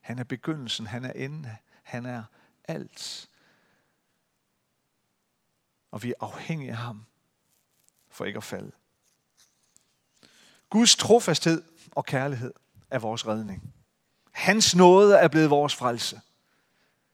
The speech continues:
Men selv med den største og stærkeste frelsesoplevelse af vandringen gennem havet, der har vi brug for en daglig vandring med Gud. Vi kan ikke stå stærkere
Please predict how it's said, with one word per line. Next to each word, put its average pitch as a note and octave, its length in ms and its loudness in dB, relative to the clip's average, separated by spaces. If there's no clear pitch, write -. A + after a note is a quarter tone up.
Men G#2+ 140 -8
selv E3+ 240 0
med E3 120 -2
den C#3+ 140 -4
største D#3+ 540 4
og C3+ 100 2
stærkeste D3 640 0
frelsesoplevelse B2+ 1300 -6
af C3 180 0
vandringen D3+ 500 2
gennem F3+ 220 2
havet, D3 500 -2
der - 60 -6
har C3+ 100 -4
vi B2 100 -8
brug C3+ 200 -10
for A#2 120 -8
en G#2+ 80 -8
daglig G#2 360 -8
vandring G2 480 -14
med A2 120 -12
Gud. E2+ 180 -18
Vi C3+ 60 -10
kan D3 160 -2
ikke E3 120 -2
stå E3 220 0
stærkere D#3 680 0